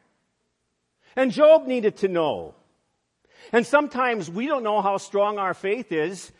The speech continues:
until it's tested. And even if it's weak, God is gracious. He takes control. To one of his very own disciples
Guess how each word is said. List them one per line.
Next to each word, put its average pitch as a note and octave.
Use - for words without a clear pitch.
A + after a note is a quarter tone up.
until A3
it's A3+
tested. G3+
And C4
even E4
if C#4+
it's -
weak, D#4
God G3+
is D#3
gracious. -
He -
takes D#3+
control. A#2
To G#3
one G#3
of G3+
his G3
very G3+
own G3
disciples F#3